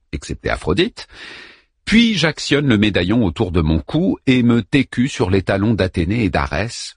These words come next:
suivant leur sillage dans l'espace-temps avec autant de facilité que si c'était des traces de pas sur le sable mouillé. Il est facile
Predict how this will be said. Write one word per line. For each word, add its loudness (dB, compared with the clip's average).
suivant 0
leur 0
sillage 0
dans 0
l'espace-temps -2
avec -2
autant 0
de -4
facilité -2
que 0
si -4
c'était 0
des 0
traces -4
de 4
pas -4
sur -8
le -2
sable -2
mouillé. -6
Il 0
est -2
facile 0